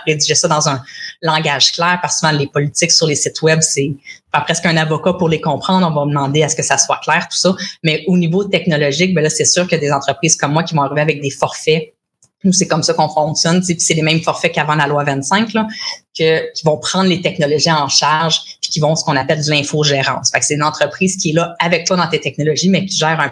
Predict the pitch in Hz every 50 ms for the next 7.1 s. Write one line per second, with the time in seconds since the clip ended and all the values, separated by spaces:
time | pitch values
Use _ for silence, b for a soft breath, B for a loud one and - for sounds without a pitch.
0 | - - 170 175 170 B B B B B _ - 151 151 147 139 135 127 - -
1 | - - - 175 170 165 165 - - - 160 160 170 196 196 190 - - - -
2 | - - - 170 170 - 165 170 - 180 - - 170 165 - 156 143 147 147 156
3 | 180 196 180 - - - 151 147 143 139 - - 127 - 160 160 160 143 139 139
4 | 147 151 147 - - - - 147 131 139 143 143 151 143 - 135 - 143 131 131
5 | 135 135 147 156 151 143 131 - 127 120 120 - 156 151 156 - - - - -
6 | - 160 151 - - 185 - - 139 147 - 147 147 156 165 160 - - - -
7 | -